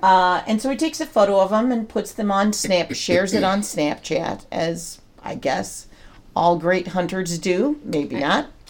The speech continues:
Speaker 2: I
Speaker 1: Don't
Speaker 2: did
Speaker 1: know.
Speaker 2: not aware. Okay.
Speaker 1: So that's all well and good. So then we have a tech-savvy, imaginative, and apparently disgruntled student who shortly thereafter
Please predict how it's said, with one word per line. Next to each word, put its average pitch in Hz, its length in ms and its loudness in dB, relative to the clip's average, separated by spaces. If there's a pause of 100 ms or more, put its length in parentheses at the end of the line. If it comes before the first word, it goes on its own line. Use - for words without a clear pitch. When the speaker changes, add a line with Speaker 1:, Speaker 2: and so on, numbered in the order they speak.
Speaker 2:
I 185 40 -4
Speaker 1:
Don't 180 100 -2
Speaker 2:
did 165 60 -2
Speaker 1:
know. 196 180 0
Speaker 2:
not 180 220 -6
aware. 165 300 -4
Okay. 226 360 -4 (640)
Speaker 1:
So - 200 -2
that's 370 260 2
all 269 160 8
well 214 220 4
and 202 160 2
good. 185 240 2
So 254 100 -8
then 349 200 -2
we 370 180 -2
have 220 320 2
a 190 580 -2
tech-savvy, 185 1080 0
imaginative, 190 920 4
and 160 180 0
apparently 175 540 -2
disgruntled 175 720 0
student 170 640 -4 (160)
who 254 420 0 (260)
shortly 247 500 -2
thereafter 180 840 0